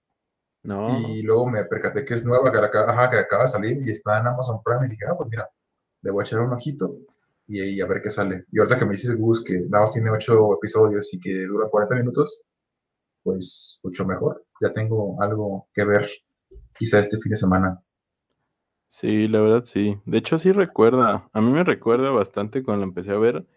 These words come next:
Speaker 1: Decía, "Esta animación me recuerda a las películas como de la Liga de la Justicia o las series de Superman y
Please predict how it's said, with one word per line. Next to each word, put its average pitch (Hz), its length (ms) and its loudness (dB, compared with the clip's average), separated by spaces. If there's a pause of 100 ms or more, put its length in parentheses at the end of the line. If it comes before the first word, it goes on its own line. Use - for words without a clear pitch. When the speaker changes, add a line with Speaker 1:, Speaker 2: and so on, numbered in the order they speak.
(340)
Speaker 1:
Decía, 113 280 2
"Esta 120 160 0
animación 113 840 0
me 107 160 0
recuerda 104 840 0
a 92 60 0
las 92 160 0
películas 104 720 2
como 95 420 -2
de 95 1120 -2
la 101 160 4
Liga 101 160 4
de 120 60 6
la 107 100 6
Justicia 98 580 -4 (1040)
o 90 1000 0 (240)
las 98 200 -2
series 110 500 4
de 95 560 0 (260)
Superman 92 960 0
y 87 260 -2